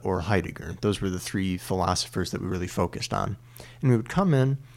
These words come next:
there was the reading that you read, you know, it was a chapter, it was a couple pages or something for each class.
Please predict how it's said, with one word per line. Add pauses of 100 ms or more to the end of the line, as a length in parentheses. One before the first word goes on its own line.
(200)
there
was
the
reading
that
you
read,
you
know,
it
was
a
chapter,
it
was
a
couple
pages
or
something
for
each
class.